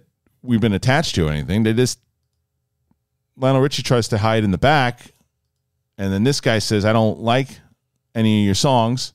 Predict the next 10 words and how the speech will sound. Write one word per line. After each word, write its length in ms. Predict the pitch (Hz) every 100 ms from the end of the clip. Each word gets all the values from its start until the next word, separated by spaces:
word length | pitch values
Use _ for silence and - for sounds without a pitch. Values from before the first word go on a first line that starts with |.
| _ _
and 120 | - 135
he 80 |
shoots 340 | 139 185 196 -
him. 80 | - _ _ _ _ _ _ _ _ _ _ _ _ _
He 100 | 120
takes 280 | 110 135 -
him 80 | 139
out. 260 | 151 101 90
I 80 |
was 140 | 120